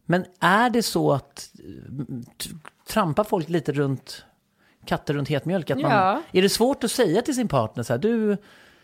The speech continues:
Speaker 1: fan vad fet du har
Speaker 2: Mm.
Speaker 1: blivit"? Eller liksom, eller då är man taskig, va?
Speaker 2: Jag menar, det, jag tycker inte att det ska vara så i en relation. Alltså,
Speaker 1: Nej.
Speaker 2: jag tycker så här,
Speaker 1: Han är
Speaker 2: är
Speaker 1: snubbe,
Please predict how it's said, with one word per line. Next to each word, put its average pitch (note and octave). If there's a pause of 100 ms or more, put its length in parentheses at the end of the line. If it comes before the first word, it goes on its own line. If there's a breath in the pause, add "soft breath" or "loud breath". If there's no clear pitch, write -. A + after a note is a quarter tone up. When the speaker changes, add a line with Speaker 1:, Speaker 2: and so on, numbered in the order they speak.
(100)
Speaker 1:
fan A3+
vad A#2+
fet -
du D3+
har C3
Speaker 2:
Mm. G3
Speaker 1:
blivit"? C4+ (180)
Eller D3+
liksom, D#3+ (1080)
eller F#3
då G#3+
är B3+
man C4+
taskig, -
va? - (840)
Speaker 2:
Jag B3
menar, F4
det, C4
jag A#3+
tycker F#4+
inte F4
att C4
det C#4
ska C#4+
vara A#3
så -
i E3
en D#3
relation. D#3
Alltså, A3+
Speaker 1:
Nej. C#4+
Speaker 2:
jag C#4
tycker D4+
så -
här, A#3 (220 loud breath)
Speaker 1:
Han G#3
är C4
Speaker 2:
är C#4
Speaker 1:
snubbe, G3+